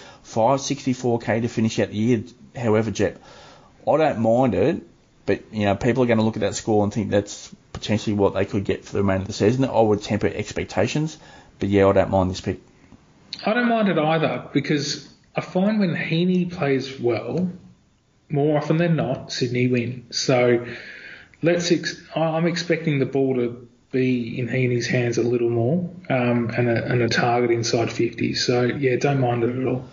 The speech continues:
Speaker 1: Yeah, if you only got a choice between, say, a Marshall and a Heaney, I'm going to Heaney for sure.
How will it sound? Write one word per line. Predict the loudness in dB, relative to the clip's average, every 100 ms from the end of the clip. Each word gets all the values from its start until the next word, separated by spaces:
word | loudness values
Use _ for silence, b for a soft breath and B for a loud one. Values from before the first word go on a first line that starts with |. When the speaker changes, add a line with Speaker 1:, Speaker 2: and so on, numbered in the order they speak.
| B
Speaker 1:
Yeah, | -2 -2
if | 0
you | 0
only | 0 2
got | 0
a | -2
choice | -2 -2
between, | -2 -2 -4
say, | 0 0
a | 0
Marshall | 0 0 -2 -4 -4 -4 -6
and | -6
a | -2
Heaney, | -2 0 -2
I'm | -2
going | -2 -4
to |
Heaney | -4 -4 -6
for | -8
sure. | -8 -6 -6